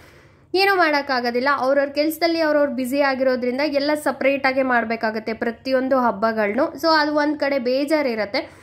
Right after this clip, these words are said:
ಹಾಗೆ ನಾನು ಫ್ಲವರ್ ಪಾಟ್ and ಸುಸುರ್ ಬತ್ತಿ ಇಷ್ಟೇ ತಗೊಂಡ್ ಬಂದಿದ್ದು, ಜಾಸ್ತಿ ಪಟಾಕಿ ಯಾವುದನ್ನೂ ತರ್ಲಿಲ್ಲ.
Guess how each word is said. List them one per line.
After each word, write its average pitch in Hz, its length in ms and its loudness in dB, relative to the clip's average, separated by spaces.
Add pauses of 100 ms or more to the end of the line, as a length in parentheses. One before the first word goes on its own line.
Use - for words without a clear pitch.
(280)
ಹಾಗೆ 262 340 2
ನಾನು 277 680 0 (720)
ಫ್ಲವರ್ 254 320 2
ಪಾಟ್ 302 460 -2
and 220 140 -6
ಸುಸುರ್ 247 240 -4
ಬತ್ತಿ 240 220 -6
ಇಷ್ಟೇ 220 440 -4
ತಗೊಂಡ್ 269 340 2
ಬಂದಿದ್ದು, 214 360 0
ಜಾಸ್ತಿ 277 380 0
ಪಟಾಕಿ 226 460 -2
ಯಾವುದನ್ನೂ 254 500 2
ತರ್ಲಿಲ್ಲ. 220 480 -4